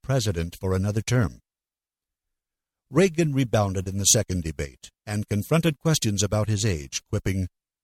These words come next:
"I will not make age an issue of this campaign. I am not going to exploit, for political purposes, my opponent's youth and inexperience,"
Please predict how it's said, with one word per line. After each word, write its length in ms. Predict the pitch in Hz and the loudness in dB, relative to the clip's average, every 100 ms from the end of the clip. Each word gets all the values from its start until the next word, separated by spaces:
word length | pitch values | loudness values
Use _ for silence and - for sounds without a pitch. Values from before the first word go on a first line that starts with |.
| _ _ | _ _
"I 140 | 160 | 2
will 140 | 156 101 | 4 4
not 260 | 104 127 - | 4 2 0
make 320 | 107 107 - - | 0 0 -4 -2
age 320 | 147 104 104 | 0 2 0
an 100 | 113 | 2
issue 320 | 143 - 101 | 4 2 2
of 120 | 87 | -2
this 160 | 82 80 | 0 0
campaign. 580 | - 87 73 80 71 62 _ _ _ _ _ - | 0 -6 -4 -8 -8 -18 _ _ _ _ _ -6
I 160 | 180 | 0
am 140 | 127 101 | 2 2
not 260 | 98 143 | 0 -2
going 300 | 98 127 147 | 0 2 4
to 180 | 139 135 | 2 -2
exploit, 560 | 139 - - 87 82 - _ | 2 0 2 -2 -4 -10 _
for 120 | 104 | -8
political 480 | - 101 156 - 165 | -4 -2 -2 0 0
purposes, 560 | 143 135 90 - 73 - _ _ | 0 0 0 0 -2 -8 _ _
my 200 | 107 98 | 0 0
opponent's 600 | 87 120 143 104 87 - | 2 4 6 6 4 0
youth 320 | 123 117 69 _ _ | 2 0 0 _ _
and 200 | 101 98 | -4 -2
inexperience," 960 | 139 110 - - 113 85 64 52 - | 2 2 4 2 4 0 -4 -2 -2